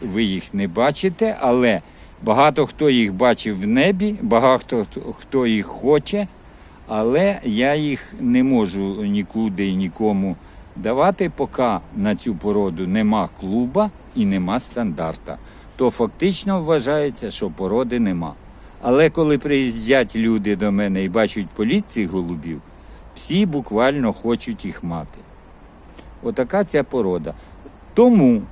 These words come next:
запрошую українських голубіводів вступати до нового клубу, який, який ми разом зробимо. І це не важко.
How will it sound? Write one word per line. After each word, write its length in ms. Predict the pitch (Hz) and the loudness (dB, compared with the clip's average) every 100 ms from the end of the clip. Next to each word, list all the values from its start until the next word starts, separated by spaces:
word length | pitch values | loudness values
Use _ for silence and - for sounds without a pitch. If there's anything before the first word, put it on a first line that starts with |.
| - - - | -18 -20 -10
запрошую 1000 | 117 214 214 180 165 139 117 135 113 117 - | 2 4 4 4 6 6 2 -2 -2 -4 -2
українських 1080 | 226 170 165 156 120 113 110 - - 127 104 | -2 4 6 6 6 6 4 0 -2 -2 0
голубіводів 960 | 117 127 117 123 123 117 117 98 113 104 - - - - - | 0 2 2 2 2 2 0 -2 -6 -8 -14 -20 -20 -20 -14
вступати 840 | - - 170 139 131 117 - 120 | -6 0 0 4 6 6 2 -2
до 220 | 110 139 | 4 4
нового 720 | 139 143 139 127 107 101 98 92 - | 6 6 8 8 6 4 2 -2 -4
клубу, 580 | 95 95 87 95 151 170 - - - | -4 -4 -4 -2 -2 -4 -14 -16 0
який, 460 | 120 127 139 139 - | 2 2 0 -2 0
який 440 | 117 113 135 120 | 0 0 2 4
ми 180 | 113 113 | 6 6
разом 560 | 113 107 87 95 87 80 | 6 4 2 0 -2 -4
зробимо. 880 | 85 95 90 87 90 107 156 214 - - - - - - - - - - - - - - - - - | -2 0 0 0 -2 0 2 2 0 -10 -20 -20 -20 -20 -20 -20 -20 -20 -20 -20 -20 -20 -20 -18 -6
І 100 | 127 | -4
це 240 | - 131 | 0 2
не 160 | 123 110 | 4 4
важко. 800 | 92 87 90 - - 151 190 | 2 0 0 -2 -6 0 2